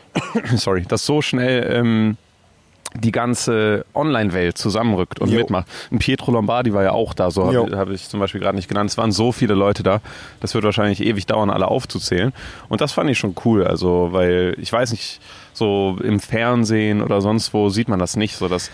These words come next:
Speaker 1: Leute so schnell sind und so schnell zusammenrücken. Und vielleicht sind deshalb auch die Fernsehleute, äh, zu Gast gewesen.
Speaker 2: Und genau da wollte ich nochmal einsteigen. Ich hab nämlich, äh, einem,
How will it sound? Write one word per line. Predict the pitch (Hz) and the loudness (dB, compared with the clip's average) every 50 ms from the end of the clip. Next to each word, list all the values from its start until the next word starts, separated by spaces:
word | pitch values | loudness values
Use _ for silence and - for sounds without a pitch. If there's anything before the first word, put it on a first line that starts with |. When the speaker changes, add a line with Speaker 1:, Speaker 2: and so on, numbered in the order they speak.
| - - - - | -16 -18 -10 -4
Speaker 1:
Leute | - 113 113 101 117 | -2 -2 0 0 -2
so | 104 95 113 110 107 | 0 0 2 2 2
schnell | 101 - - - 120 120 120 123 123 113 | 0 0 -2 0 2 2 4 2 2 2
sind | 110 117 110 107 | 2 0 0 0
und | 104 | 0
so | - 113 | 0 0
schnell | 107 - 113 110 - | 0 0 0 0 0
zusammenrücken. | 117 101 101 104 110 117 110 113 123 - 123 | 0 0 0 2 2 2 2 0 0 0 -2
Und | 110 104 | -2 -2
vielleicht | - - - 127 117 120 131 147 156 - - - - - - - - - | -2 -4 -4 -2 -2 -2 -2 -2 -4 -6 -10 -16 -20 -20 -20 -20 -20 -6
sind | - 123 113 | -4 0 0
deshalb | 123 120 - 127 113 | 0 0 0 0 0
auch | 117 117 | 0 0
die | - - 117 | -2 -4 -2
Fernsehleute, | - 110 110 113 107 113 104 104 101 104 - - 107 104 101 104 98 - 104 101 101 98 98 98 98 | 0 0 0 2 2 2 2 2 2 2 2 2 2 4 4 4 2 2 2 2 2 2 2 0 0
äh, | 98 | -2
zu | - - 113 | -4 -4 -2
Gast | 98 - 104 - - - - - | -2 -2 -2 -2 -4 -6 -4 -2
gewesen. | - 87 82 90 87 85 87 90 101 - | -2 -2 0 -2 -2 -2 -2 -6 -4 -4
Speaker 2:
Und | 151 139 117 - | -4 -4 -2 -2
genau | 139 123 131 143 160 170 | -2 0 2 2 2 2
da | 147 139 139 | 2 2 2
wollte | 131 139 131 | 2 0 -2
ich | - - | -2 -4
nochmal | 127 113 113 110 | -6 -4 -4 -4
einsteigen. | - 98 113 110 - - 90 92 95 110 127 - - | -2 -2 -2 -2 0 0 0 0 0 -2 -4 -6 -8
Ich | - - - | -6 -4 -4
hab | 127 - - | -4 -4 -4
nämlich, | - 120 120 120 120 120 120 - - - - | -4 -2 0 0 2 0 0 -2 -2 -4 -2
äh, | - 113 110 110 | 0 2 2 2
einem, | - - 110 107 107 110 107 107 104 104 104 107 | 2 0 0 0 0 0 0 0 0 0 -2 -4